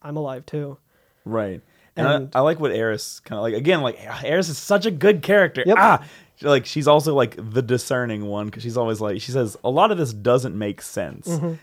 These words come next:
Speaker 2: You know, "What about Jenova? It was in the Shinra building, right? Like, how
Speaker 1: Yep.
Speaker 2: would it get there?" You know? Um, and Cloud says, "Oh, Shinra shipped it from Nibelheim to Midgar."
Speaker 1: Yeah.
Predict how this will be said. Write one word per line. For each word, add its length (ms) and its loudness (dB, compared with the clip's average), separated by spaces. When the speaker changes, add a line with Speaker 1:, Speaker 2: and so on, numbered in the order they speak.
Speaker 2:
You 80 -8
know, 80 -6
"What 160 4
about 240 6
Jenova? 520 0
It 100 2
was 160 2
in 80 -2
the 80 -2
Shinra 400 -4
building, 520 -4
right? 420 -4
Like, 460 -6
how 220 -2
Speaker 1:
Yep. 80 0
Speaker 2:
would 80 -2
it 80 -4
get 200 -4
there?" 200 -6
You 80 -8
know? 200 -10
Um, 400 -8
and 240 -6
Cloud 300 2
says, 320 -2
"Oh, 80 2
Shinra 500 -4
shipped 300 -6
it 180 -4
from 640 -8
Nibelheim 540 -6
to 120 -10
Midgar." 640 -10
Speaker 1:
Yeah. 240 -8